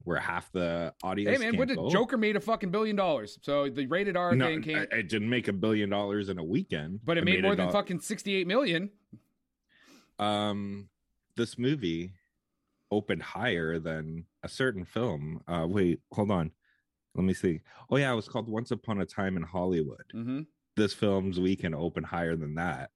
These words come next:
Speaker 1: but it is. Are we putting a stake in Quentin Tarantino?
Speaker 2: All right, touche.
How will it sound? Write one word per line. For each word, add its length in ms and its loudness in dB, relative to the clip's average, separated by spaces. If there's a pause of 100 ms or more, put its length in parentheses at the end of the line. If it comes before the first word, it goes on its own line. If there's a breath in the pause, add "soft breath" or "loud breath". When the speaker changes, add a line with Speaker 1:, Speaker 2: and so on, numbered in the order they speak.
Speaker 1:
but 220 0 (280)
it 260 -2
is. 520 -2 (180)
Are 120 2
we 100 6
putting 280 0
a 60 0
stake 400 2
in 180 2
Quentin 300 -2
Tarantino? 760 -2 (1160 soft breath)
Speaker 2:
All 80 -2
right, 160 0
touche. 200 -4